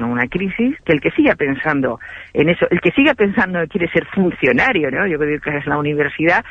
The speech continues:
cuando me llegan los alumnos digo, "Si es que esto ya ha pasado, esto ya no va a existir nunca más".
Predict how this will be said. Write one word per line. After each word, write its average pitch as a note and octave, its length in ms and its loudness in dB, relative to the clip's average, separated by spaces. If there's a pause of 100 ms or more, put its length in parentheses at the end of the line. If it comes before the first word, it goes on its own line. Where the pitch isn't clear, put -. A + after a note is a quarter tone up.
(260)
cuando C#3+ 240 -2
me B2+ 120 0
llegan D#3 180 2
los F3 120 -2
alumnos E3+ 280 2
digo, D3 180 -4
"Si - 140 -12
es - 80 -14
que - 400 -10
esto - 240 -6
ya C#4 60 0
ha - 20 -4
pasado, - 580 -2
esto - 200 -2
ya F4+ 100 4
no F4 100 0
va D4+ 60 2
a C4 40 4
existir D3+ 420 -4
nunca A#2 240 -2
más". A#2 180 -4